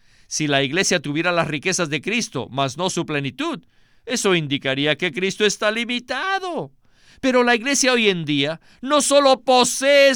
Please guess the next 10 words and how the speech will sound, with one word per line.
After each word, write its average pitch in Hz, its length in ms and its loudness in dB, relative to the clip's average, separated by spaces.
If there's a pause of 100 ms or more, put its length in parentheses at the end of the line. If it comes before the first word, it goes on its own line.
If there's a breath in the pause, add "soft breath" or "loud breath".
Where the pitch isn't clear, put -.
las 233 200 4
riquezas 233 800 0
de 190 140 0
Cristo, 175 480 -4 (140 soft breath)
sino 285 360 0
también 262 560 -2
su 311 220 0
plenitud. 330 1040 -4 (420 soft breath)
Esto 247 260 0
indica 185 600 -4